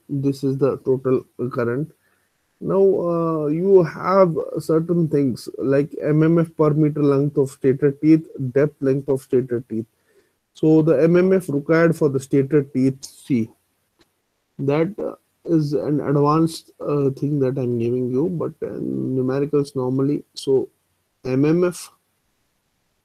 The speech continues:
required for stator,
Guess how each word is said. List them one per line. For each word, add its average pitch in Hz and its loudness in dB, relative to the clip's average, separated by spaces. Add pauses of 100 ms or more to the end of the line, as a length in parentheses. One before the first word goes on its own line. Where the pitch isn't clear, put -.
(220)
required 131 -4 (2250)
for 123 -4 (1800)
stator, 135 0